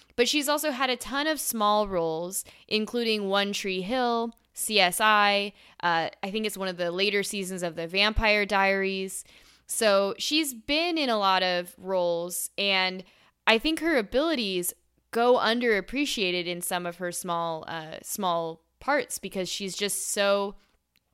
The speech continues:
persuasive in the way that she's able to, I don't know, just get the chemistry with the other actors. And that's my favorite part of bringing her into the show, and we'll talk about it through, um, this episode.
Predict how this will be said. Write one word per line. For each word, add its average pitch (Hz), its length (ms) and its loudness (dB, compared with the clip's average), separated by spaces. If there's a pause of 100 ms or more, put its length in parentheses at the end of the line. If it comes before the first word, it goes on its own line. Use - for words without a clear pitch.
(240)
persuasive 196 1120 0
in 175 440 -6 (280)
the 214 100 0
way 208 220 4
that 202 120 -2
she's 196 280 -4
able 185 280 0
to, 175 280 -6 (260)
I 247 100 4
don't 269 120 2
know, 277 120 2
just 226 340 0 (400)
get 226 340 0
the 208 100 -4
chemistry 208 520 -4
with 180 100 -6
the 185 120 -2
other 175 180 -2
actors. 175 680 -4
And 180 300 -6 (240)
that's 226 260 4
my 220 160 2
favorite 208 400 -2
part 196 380 0
of 185 320 -2
bringing 196 320 -4
her 185 140 -4
into 180 240 -4
the 175 100 -6
show, 180 380 0
and 175 140 -6
we'll 170 120 -6
talk 180 300 -4
about 175 280 0
it 170 220 -6 (240)
through, 175 600 -6 (100)
um, 165 360 -2
this 170 200 -2
episode. 214 640 0